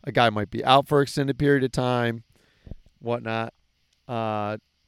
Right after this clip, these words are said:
totals, I'm staying away from totals. And then, uh, know your strengths. Bet the sports you're good at. Me, it's golf. I used to think it was baseball until the last five days. I didn't think it was N B A, but live betting N B A has been pretty good. Yeah, and, and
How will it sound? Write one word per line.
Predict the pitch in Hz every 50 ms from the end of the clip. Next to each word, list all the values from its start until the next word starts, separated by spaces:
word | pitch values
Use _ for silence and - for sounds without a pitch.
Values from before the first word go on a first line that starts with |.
| _ _
totals, | - - 147 151 147 156 156 139
I'm | 139 135
staying | 135 - 170 147 135
away | 127 120 123
from | 123 - 113 110
totals. | - 117 110 107 98 95 98 - - - _ _ _ _ _ _ _ _ _ _ _ -
And | 143 127 123
then, | 127 131 127 127 123 120 120 - _ _ -
uh, | - 123 117 117 117
know | 113 131 160
your | 160 151
strengths. | - - - 143 120 101 - - - - _ -
Bet | 151 139 -
the | - 135
sports | - - 160 135 123 - 131
you're | 117
good | 98 113 107 98
at. | 95 90 - _ _ _ _ _ _ _ _ _ -
Me, | 107 117 123 131 131 131 135 -
it's | - - -
golf. | - 135 131 131 131 127 - - - _ _ _ _ _ _ _ _ _ _ _ _ _ _ -
I | 127
used | 123 139 -
to | 143
think | 127 - 143 120
it | -
was | 123 107
baseball | 90 104 120 127 120 - - 135 110 110
until | 104 - - 110
the | 107
last | 110 107 110 110 -
five | - 123 110 107 101
days. | 113 117 113 107 107 104 - - _ _ _ _ _ _ _ _ _ _ _ _ _ _ -
I | 143 135
didn't | 151 190 202 -
think | 202 175
it | 151
was | 156 135
N | 151 151
B | 135 127 131 147
A, | 156 147 143
but | 110 135 131
live | 117 117 127 139 143 139
betting | 135 147 139 131
N | 139 139 127
B | 127 135 135
A |
has | 131 123
been | 110 123 120
pretty | 107 127 123 117 117
good. | 107 127 120 110 107 101 107 - _ _ _ _ _ _ _ _ _ _ _ _ _ _ -
Yeah, | - 117 117 113 117
and, | 120 135 135 127 127 - -
and | - 147 127 127 127